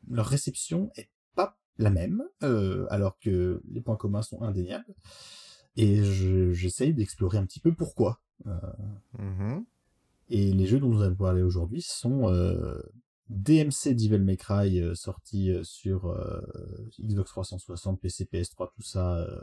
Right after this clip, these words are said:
Speaker 1: en janvier deux mille treize, et
Speaker 2: Putain, déjà.
Speaker 1: Ah oui, et des, euh, déjà douze ans, euh, et on va parler de Metroid Other M, sorti, lui, en deux mille dix sur Wii, donc, euh, il y a quinze ans.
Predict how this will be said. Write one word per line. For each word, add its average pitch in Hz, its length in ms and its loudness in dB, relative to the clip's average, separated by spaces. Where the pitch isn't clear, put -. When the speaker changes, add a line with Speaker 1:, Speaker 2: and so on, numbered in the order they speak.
Speaker 1:
en 87 380 -2
janvier 135 380 6
deux 117 80 4
mille 90 180 4
treize, 151 800 0
et 113 260 0
Speaker 2:
Putain, - 260 -12
déjà. 92 460 -8
Speaker 1:
Ah 92 180 0
oui, 87 160 -2
et 101 80 -2
des, 82 340 -2
euh, 85 500 0
déjà 92 260 0
douze 98 300 -4
ans, 123 280 -2
euh, 90 360 0
et 110 160 2
on 107 60 2
va 92 100 2
parler 104 220 0
de 101 100 0
Metroid 120 420 2
Other 101 320 2
M, 143 200 2
sorti, - 440 -6
lui, 120 260 -2
en 90 140 2
deux 180 140 0
mille 180 240 4
dix 165 300 -6
sur 95 320 -2
Wii, 135 280 0
donc, 87 260 -6
euh, 90 60 0
il - 60 -2
y 143 40 0
a 165 40 -2
quinze 135 320 0
ans. 127 180 -2